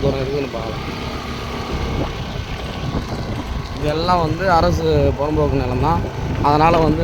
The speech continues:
நம்மளுக்கு பிரச்சனை இல்லை, வழிக்கு, வழிக்கு வந்து பிரச்சனை இல்லை. இது வந்து பார்த்தீங்களா, இதுதான் தார் ரோடு. இந்த தார் ரோட்லேருந்து ஒரு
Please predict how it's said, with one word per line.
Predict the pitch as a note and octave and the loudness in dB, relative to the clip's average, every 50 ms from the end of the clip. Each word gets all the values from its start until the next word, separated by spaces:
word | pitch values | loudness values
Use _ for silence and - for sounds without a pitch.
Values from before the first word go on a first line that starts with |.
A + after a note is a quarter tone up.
| E3 | 2
நம்மளுக்கு | D#3+ D#3 D3+ C#3+ C#3 C3+ C#3+ C#3 C3+ C3+ C3 C3 B2+ B2+ B2+ - | 2 2 0 -2 0 0 2 2 2 2 0 -2 -2 -2 -4 -4
பிரச்சனை | C#3+ C#3+ - - E3 D3+ C3 | -4 -4 -4 -6 -4 -4 -4
இல்லை, | B2+ - - - - - - - - - - - - - - - - - - - - - - | -4 -6 -6 -8 -8 -8 -8 -8 -6 -6 -6 -4 -4 -4 -4 -2 0 0 2 2 2 0 0
வழிக்கு, | C3+ D#3 F3 E3+ E3+ F3+ G#3 - C#3+ C#3+ C#3 C#3 C#3 | 0 0 0 0 0 0 0 -2 -2 -2 0 0 2
வழிக்கு | D3 D#3 E3 - D3 D3 C#3+ | 2 2 0 0 2 2 2
வந்து | D3+ D3+ - - - - | 4 4 2 2 0 0
பிரச்சனை | - - - - - - - | -2 -2 0 0 0 0 0
இல்லை. | - - - - - - - - - - - - - - - - - - - - - - - - - - - - - | 0 0 -2 -2 -4 -4 -4 -2 -2 -2 -2 -2 -2 -4 -4 -4 -6 -6 -6 -6 -6 -6 -6 -4 -6 -4 -4 -4 -4
இது | - C#3+ | -2 0
வந்து | D3 D3 D3+ C#3+ | 0 0 0 0
பார்த்தீங்களா, | D3 C3+ C3+ C3+ D3+ D#3 D3 C3 - - - - - - - - - - - - - - - - - - - - - - - - - - - - - - - - - - - - - - - - - - - - - | -2 -4 -2 0 2 2 2 2 0 -2 -2 -4 -4 -4 -4 -4 -4 -4 -2 -2 -2 -2 -2 -2 -2 0 0 0 0 0 0 -2 -2 -2 -2 -2 -2 -2 -2 -2 -2 -2 -2 -2 -2 -4 -4 -4 -6 -6 -6 -6 -4
இதுதான் | - C#3 C#3 D3+ D#3+ D3+ C#3+ D3+ | -4 -2 0 0 0 2 2 2
தார் | D3+ C#3+ C3+ | 0 0 0
ரோடு. | B2 A#2+ - - - - - - - - - - - - - - - - - - - - - - - - - - - - - - - - - - - - - - - - - - - - - - - - - - - - C3 | -2 -6 -6 -8 -8 -8 -8 -8 -6 -6 -6 -6 -6 -6 -4 -4 -4 -6 -6 -8 -6 -6 -6 -6 -6 -8 -8 -6 -6 -6 -6 -6 -6 -6 -6 -6 -6 -8 -8 -8 -10 -10 -10 -8 -8 -8 -8 -8 -8 -8 -8 -8 -6 -4 -4
இந்த | C3 C3 B2+ A#2 C#3 | -2 -2 -2 2 4
தார் | D#3 F3 F3+ F3+ | 4 4 6 6
ரோட்லேருந்து | F3+ F3 D3+ D#3 D#3+ E3 F3 G3+ G3 F3+ E3 | 4 4 4 2 0 2 2 2 2 4 4
ஒரு | D#3 | 2